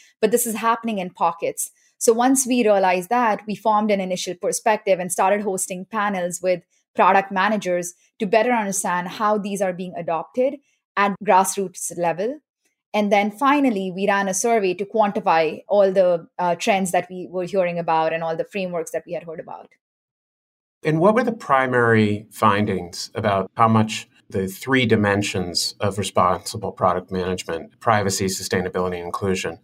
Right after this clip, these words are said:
Speaker 2: how much they're being prioritized these days?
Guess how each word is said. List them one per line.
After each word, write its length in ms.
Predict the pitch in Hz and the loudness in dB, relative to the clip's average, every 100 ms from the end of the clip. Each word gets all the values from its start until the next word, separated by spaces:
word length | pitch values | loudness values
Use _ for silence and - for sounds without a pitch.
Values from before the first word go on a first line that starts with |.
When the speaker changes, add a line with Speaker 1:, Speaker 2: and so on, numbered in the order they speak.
| - - _ | -20 -20 _
Speaker 2:
how 120 | - | 0
much 220 | 123 117 - | 0 0 2
they're 180 | 110 | 2
being 380 | 98 104 101 95 | 4 0 0 -4
prioritized 720 | 107 98 92 92 92 82 82 | 0 0 2 -2 -2 -4 -6
these 260 | - 82 80 | -10 -12 -12
days? 460 | 78 69 - - | -10 -10 -12 -16